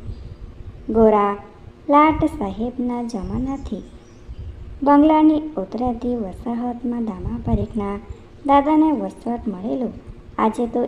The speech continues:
એમની ત્રીજી પેઢી પાંગરી રહી હતી. ત્રણ ત્રણ પેઢી થયા તેઓ આ વસાહતના માલિકને મળતા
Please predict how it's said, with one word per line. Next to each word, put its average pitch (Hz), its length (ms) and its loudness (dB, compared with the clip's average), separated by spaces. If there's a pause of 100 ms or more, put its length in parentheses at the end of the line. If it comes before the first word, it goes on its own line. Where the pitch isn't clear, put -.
એમની 208 320 -2
ત્રીજી 208 420 -6
પેઢી 202 440 -2 (440)
પાંગરી 294 460 4
રહી 233 440 -6
હતી. 226 320 -6 (480)
ત્રણ 254 300 2
ત્રણ 240 260 -2
પેઢી 226 400 -2
થયા 202 480 -4 (480)
તેઓ 311 240 6 (200)
આ 240 180 -2
વસાહતના 240 720 -4
માલિકને 220 600 -4 (520)
મળતા 285 380 4